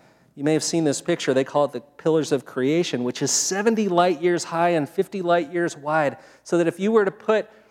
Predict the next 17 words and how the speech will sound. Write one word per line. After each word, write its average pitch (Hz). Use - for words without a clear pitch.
you 175
know, 175
the 170
Earth 190
into 196
that 185
picture 170
at 156
scale, 175
you 151
would 156
not 156
be 143
able 143
to 123
see 131
it. 98